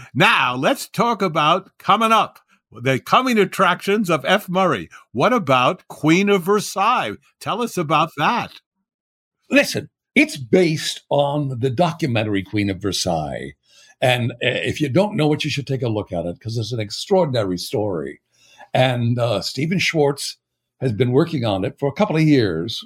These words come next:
Speaker 2: with, uh, Kristen Chenoweth. And I was involved, I was invited to be her husband,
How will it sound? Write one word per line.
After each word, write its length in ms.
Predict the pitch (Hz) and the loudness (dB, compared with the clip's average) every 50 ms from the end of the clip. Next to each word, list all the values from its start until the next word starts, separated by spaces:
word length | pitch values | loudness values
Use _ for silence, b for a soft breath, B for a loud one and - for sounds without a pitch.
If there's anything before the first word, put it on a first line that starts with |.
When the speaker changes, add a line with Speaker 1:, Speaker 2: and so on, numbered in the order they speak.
| - | -4
Speaker 2:
with, 300 | - 135 139 131 - - 139 | 0 0 0 0 0 -2 -2
uh, 200 | 135 123 113 - - _ _ _ | -2 -2 -2 -6 -8 _ _ _
Kristen 320 | - 180 - - 175 147 117 | -2 0 0 2 0 0 0
Chenoweth. 500 | - 131 107 87 85 87 85 - - _ _ _ _ _ _ _ _ _ _ _ _ _ _ | 0 0 0 0 -2 -4 -6 -8 -10 _ _ _ _ _ _ _ _ _ _ _ _ _ _
And 340 | - 117 120 117 113 113 - - | 0 0 2 2 2 0 0 0
I 340 | - 143 156 180 202 208 233 | 0 0 2 2 2 2 2
was 220 | 226 208 180 135 135 | 2 2 2 2 2
involved, 680 | 170 156 143 113 127 127 110 107 104 110 135 127 - | 0 0 0 0 0 2 2 2 0 -2 -4 -4 -4
I 60 | 139 | -4
was 140 | 156 170 139 | -4 -2 -2
invited 460 | 156 139 113 139 139 135 131 139 123 | -2 0 0 2 2 2 2 0 -2
to 80 | 110 139 | -4 -6
be 220 | 110 110 123 131 | -4 -2 -2 -2
her 180 | 113 110 139 127 | 0 2 0 2
husband, 640 | - 131 151 156 - - - 92 78 80 110 - | 2 2 0 0 0 -4 -6 -6 -6 -6 -8 -10